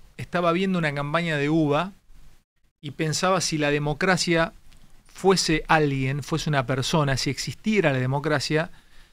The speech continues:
y nos pidiera solo una mano, que es ir a votar. Voy a ser honesto, yo ten-, yo casi todas las, la, las últimas elecciones, como vivo en mi,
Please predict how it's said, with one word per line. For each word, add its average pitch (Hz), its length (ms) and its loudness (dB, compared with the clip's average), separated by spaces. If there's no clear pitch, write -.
y 143 240 -2
nos 143 160 -2
pidiera 180 340 2
solo 214 240 4
una 185 120 4
mano, 208 220 2
que 160 80 2
es - 100 -2
ir 160 80 2
a 151 40 4
votar. 123 400 -2
Voy 185 160 4
a 208 40 4
ser 214 160 4
honesto, 135 560 0
yo 208 220 2
ten-, 185 300 0
yo 175 280 0
casi 196 300 0
todas 240 240 2
las, 170 180 0
la, 156 220 0
las 151 300 -2
últimas 208 400 -2
elecciones, 165 480 -2
como 147 500 -4
vivo 165 420 0
en 135 220 -6
mi, 131 120 -6